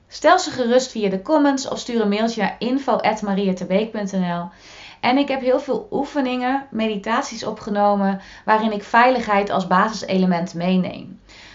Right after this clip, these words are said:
Dus ik wil je vooral ook uitnodigen om eens te kijken op w w w punt maria ter beek punt N L slash meditatie. En daar vind je heel veel oefeningen die je ook gaan helpen om je weer wat veiliger te voelen.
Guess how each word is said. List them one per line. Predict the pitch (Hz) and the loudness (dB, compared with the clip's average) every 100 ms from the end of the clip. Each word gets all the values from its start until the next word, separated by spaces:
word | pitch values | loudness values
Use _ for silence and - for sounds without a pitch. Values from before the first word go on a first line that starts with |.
| - | -6
Dus | 226 233 233 | 4 6 6
ik | 196 | 2
wil | 233 | 2
je | 254 | 2
vooral | 208 233 240 | 0 0 4
ook | 294 - | 4 4
uitnodigen | 214 233 226 208 214 202 | 2 2 0 0 -2 -4
om | |
eens | 208 | -6
te | - | -6
kijken | 196 208 233 202 | 0 2 2 -2
op | 170 | 0
w | |
w | 196 226 240 | 2 4 4
w | 226 226 | 2 0
punt | 220 196 190 - - | 0 0 0 -4 -14
maria | - 196 190 226 247 214 196 | 0 2 4 2 0 0 0
ter | 196 175 | 0 -2
beek | 175 233 247 | 0 -2 -2
punt | 220 208 196 | -6 -6 0
N | 185 | 2
L | 190 | 2
slash | 190 214 240 285 | 0 2 2 2
meditatie. | 233 226 208 196 185 170 175 - 220 311 - _ _ _ _ - - | 0 0 0 -4 -4 -4 -4 -6 -8 -8 -14 _ _ _ _ -20 -16
En | - 220 | -4 0
daar | 233 254 | 2 2
vind | 277 262 | 0 -4
je | 247 | 0
heel | 226 254 | 4 4
veel | 262 - | 2 -2
oefeningen | 247 202 226 214 208 196 190 - - - | -4 0 -2 0 -2 -2 -2 -6 -20 -12
die | 202 208 | -6 0
je | 214 - | 0 2
ook | 247 - | 0 0
gaan | 220 | 0
helpen | 196 196 196 196 | 2 4 2 0
om | 202 | 0
je | 190 | 2
weer | 185 | 2
wat | 180 175 | 0 -4
veiliger | - 180 160 160 151 | 0 2 2 -2 -10
te | 143 | -16
voelen. | - - - - | -14 -14 -14 -16